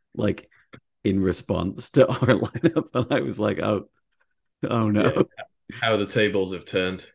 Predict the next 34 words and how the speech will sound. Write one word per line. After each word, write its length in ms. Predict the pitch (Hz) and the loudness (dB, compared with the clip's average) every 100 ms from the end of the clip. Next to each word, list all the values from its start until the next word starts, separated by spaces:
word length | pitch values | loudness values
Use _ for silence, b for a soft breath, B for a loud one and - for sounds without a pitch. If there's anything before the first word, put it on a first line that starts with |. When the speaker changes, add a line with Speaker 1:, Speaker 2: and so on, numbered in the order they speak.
| _ _ - | _ _ 4
Speaker 1:
It's 220 | 110 101 | 6 8
funny, 200 | 104 120 | 6 6
Speaker 2:
Um, 40 | |
Speaker 1:
it's 120 | 123 | 4
funny 180 | - 127 | 4 2
going 240 | 123 110 104 | 4 2 2
to 60 | |
the 120 | 95 | 0
bench 320 | 87 87 92 - | -2 -2 -4 -4
and, 100 | 87 | -4
like, 160 | 90 | -4
having 340 | 90 - 87 85 | -4 -4 -2 -2
another 260 | 85 85 | -2 -2
team 260 | 80 85 82 | -2 -2 0
being 140 | 82 | 0
like, 220 | 80 87 85 | 0 -2 0
"Oh, 420 | 85 82 120 78 | 0 0 -2 -4
this 240 | 82 78 | -4 -4
guy, 300 | - 101 87 | -4 -2 0
all 220 | 90 92 87 | 0 0 0
right, 260 | 87 90 | 0 -2
you 100 | 92 | -6
guys 280 | 85 92 87 | -4 -4 -2
know 160 | 98 92 | -2 0
what 240 | 92 - | -2 -4
to 100 | 101 | -6
do." 300 | 87 85 92 | -2 -2 -2
And 60 | 95 | -4
I 20 | |
was 100 | 85 | -6
like, 140 | - | -8
"Oh, 180 | 82 - | -2 0
no." 180 | - 80 | 0 -2
Speaker 2:
<laughs> 60 | - | -4